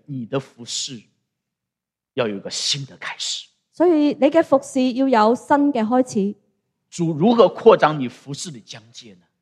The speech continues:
Speaker 2: 主點樣去擴張你服侍嘅疆界呢？
Speaker 1: 如何擴張你宣教的疆界呢？
Speaker 2: 點樣去擴張你宣教嘅疆界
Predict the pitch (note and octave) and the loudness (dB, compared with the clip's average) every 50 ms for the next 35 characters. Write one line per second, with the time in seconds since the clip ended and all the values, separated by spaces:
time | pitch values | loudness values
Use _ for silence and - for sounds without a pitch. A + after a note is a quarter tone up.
0 | _ _ _ - C#4 D4 D#4+ F#4 G#4 - D#4+ D#4+ F#4 G4 G4 F4 D4+ - - - | _ _ _ 0 2 4 6 4 4 2 0 0 2 2 4 4 2 0 0 0
1 | D4+ C#4+ D4 D4 D#4 E4 E4+ E4+ D#4 C4+ A#3+ A#3+ B3+ A#3 - - - A3 - - | 2 2 2 4 6 6 6 6 4 2 2 2 0 -2 -6 -8 -8 -8 -6 -6
2 | A3 G#3 A3+ A3+ - - C#4+ C#4+ C#4 D4 C#4 B3 G#3+ G#3+ A#3 A3+ - - E3+ E3+ | -6 -4 -4 -4 0 4 4 6 6 6 6 6 8 8 8 8 8 6 2 2
3 | E3 D3 - - - A3+ G3 F#3+ G3+ F#3+ E3 C3+ A#2+ - - D3+ C#3 C#3+ C3+ - | -2 -6 -6 -2 0 2 2 4 4 2 2 2 -2 -8 -10 -10 -10 -10 -12 -12
4 | C#3 B2 G#2 G2 - _ _ - C#4+ C#4+ E4 E4 E4 E4+ D#4+ C4 B3 B3 B3+ - | -12 -12 -12 -14 -18 _ _ -6 -2 2 2 2 2 2 2 2 2 2 2 2
5 | C#4+ C#4 C#4 D4 D4+ D#4 D4+ C4 A3+ A#3 B3+ - - E4+ D#4 D#4+ D4 B3+ A3+ A3+ | 0 0 2 4 4 4 4 2 0 -2 -2 -2 -2 0 0 2 2 0 0 -2
6 | A3 - C4 C4+ C#4 C#4+ - | -2 -2 0 0 0 0 0